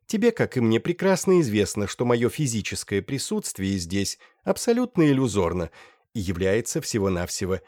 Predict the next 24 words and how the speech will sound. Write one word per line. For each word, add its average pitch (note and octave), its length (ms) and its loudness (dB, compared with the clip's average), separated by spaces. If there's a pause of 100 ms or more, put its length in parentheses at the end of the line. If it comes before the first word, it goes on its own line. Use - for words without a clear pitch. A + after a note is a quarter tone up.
(400)
эпифеноменом, F#3+ 880 0 (240)
результатом F#3+ 680 2
определенных D#3 720 4
электрохимических D#3 1000 0
реакций, G2 560 0
происходящих C#3 880 -2
в - 80 -18
правой C#3+ 440 2
и, A2+ 260 -8
если F#2+ 480 -6
хочешь F2+ 360 -8
знать, B2+ 340 2 (480)
патологически F#3+ 720 0
гипертрофированной C#3+ 1120 2
доле G#2+ 300 0
твоего F2+ 400 -6
мозга. - 480 -10 (720)
Более A#2+ 340 0
того, - 340 -8 (680)
она G#2 260 2
останавливается, G2+ 1040 -2
чтобы F2+ 360 -6
перевести G2 560 -6
дух. D#2+ 400 -12